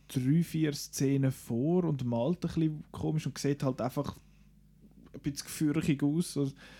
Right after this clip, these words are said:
so, so böse wie das tönt, aber ich habe irgendwie nicht ganz geschnallt, was das hätte sollen. Ist es einfach, dass noch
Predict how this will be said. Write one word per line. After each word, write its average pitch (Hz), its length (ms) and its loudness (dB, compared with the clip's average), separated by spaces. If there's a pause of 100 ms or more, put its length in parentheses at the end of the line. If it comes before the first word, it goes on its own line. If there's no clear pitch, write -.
(260)
so, 131 300 4
so 123 140 2
böse 151 380 6
wie 147 40 4
das 139 220 0
tönt, 151 400 4
aber 131 200 -2
ich - 160 -2
habe 156 120 2
irgendwie 123 220 0
nicht 143 160 0
ganz 160 240 0
geschnallt, 147 460 -2
was 147 140 -8
das 143 140 -6
hätte 143 180 0
sollen. 113 280 2
Ist 123 80 -2
es - 80 -2
einfach, 127 200 -2
dass - 200 -10
noch 117 300 0